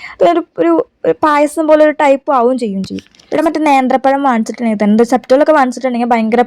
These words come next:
പഴുക്കാത്ത പഴമായിരിക്കും. അപ്പോൾ ഒരു വട്ടം വാങ്ങിച്ചിട്ട് പിന്നെ ആ പഴുക്കാൻ വെച്ചിട്ട് ഭയങ്കര കുറേ നാളെടുത്ത പോലെ എനിക്ക് തോന്നി. അപ്പോൾ ഞാൻ അത്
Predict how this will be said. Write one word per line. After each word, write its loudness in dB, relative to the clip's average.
പഴുക്കാത്ത 0
പഴമായിരിക്കും. -4
അപ്പോൾ -2
ഒരു 2
വട്ടം -2
വാങ്ങിച്ചിട്ട് -2
പിന്നെ 2
ആ 2
പഴുക്കാൻ 2
വെച്ചിട്ട് 0
ഭയങ്കര 0
കുറേ 2
നാളെടുത്ത 0
പോലെ 4
എനിക്ക് -2
തോന്നി. -2
അപ്പോൾ -2
ഞാൻ 2
അത് 2